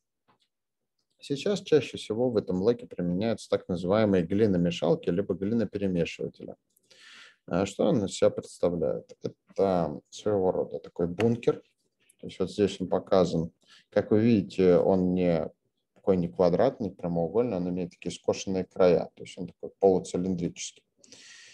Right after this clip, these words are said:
В этот бункер мы загружаем глинопорошок.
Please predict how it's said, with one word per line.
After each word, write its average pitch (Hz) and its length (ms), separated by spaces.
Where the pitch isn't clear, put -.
В 110 80
этот 131 260
бункер 104 400
мы 90 120
загружаем 90 720
глинопорошок. 92 880